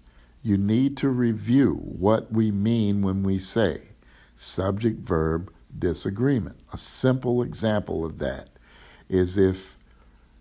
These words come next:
you say something like, "We is going to the store," okay?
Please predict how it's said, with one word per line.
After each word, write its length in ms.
you 200
say 240
something 460
like, 240
"We 300
is 680
going 360
to 160
the 100
store," 440
okay? 340